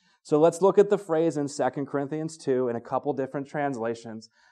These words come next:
I went to some older translations, guys. So this is what the Pilgrims used.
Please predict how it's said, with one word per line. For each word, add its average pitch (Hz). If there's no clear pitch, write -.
I 139
went 170
to 190
some 170
older 165
translations, 127
guys. 120
So 151
this 160
is 160
what 160
the 143
Pilgrims 151
used. 160